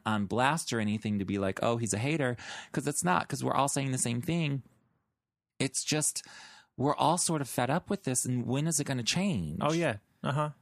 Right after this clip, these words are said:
Speaker 1: When is this, when is the tide gonna start turning? I hope soon.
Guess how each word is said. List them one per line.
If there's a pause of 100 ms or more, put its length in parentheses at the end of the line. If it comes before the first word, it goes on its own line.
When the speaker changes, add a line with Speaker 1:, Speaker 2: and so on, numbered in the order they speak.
(120)
Speaker 1:
When
is
this, (480)
when
is
the
tide
gonna
start
turning?
I
hope
soon.